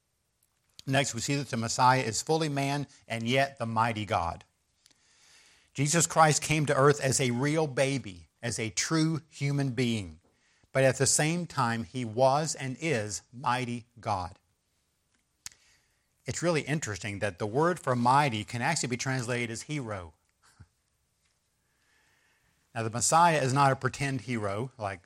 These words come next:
Superman or Captain America or something like that. He's also not a flawed hero like any man or woman would be. He is a truly perfect hero. He's the mighty God.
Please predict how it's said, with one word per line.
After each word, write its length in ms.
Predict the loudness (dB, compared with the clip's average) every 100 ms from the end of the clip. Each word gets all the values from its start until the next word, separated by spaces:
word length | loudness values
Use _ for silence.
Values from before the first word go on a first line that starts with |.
| _
Superman 580 | -10 -10 -10 -14 -12 -14
or 60 |
Captain 560 | -10 -6 -6 -8 -12 -16 -16
America 420 | -10 -6 -6 -8
or 60 | -12
something 220 | -12 -12
like 140 | -8
that. 200 | -6 -8 -10 _ _ _ _ _ _ _ _ _ _ _ _ _ _ -20 -20 -10
He's 220 | -4 4
also 340 | 6 6 2 2
not 200 | 2 0
a 60 |
flawed 560 | -4 -2 2 4 4 0
hero 520 | -4 -6 -4 -8 -10 -20 _ _ _ _ _ _ -2
like 220 | -2 -2
any 220 | -2 -2
man 300 | -2 -4 -4
or 80 | -4
woman 400 | -2 -2 -2 -2
would 220 | -2 -4
be. 300 | -8 -12 -18 _ _ _ _ _ _ _ _ _ _ _ _ -2
He 160 | 0
is 160 | 2 2
a 100 | 0
truly 800 | -2 0 2 2 0 -2 -4 -12 _
perfect 640 | -8 -4 -2 0 -2 -4 -14 _ _
hero. 640 | -8 -4 -4 -4 -6 -8 _ _ _ _ _ _
He's 220 | -6 -4
the 100 | -2
mighty 440 | 2 4 4 2 0
God. 440 | 2 0 0 -12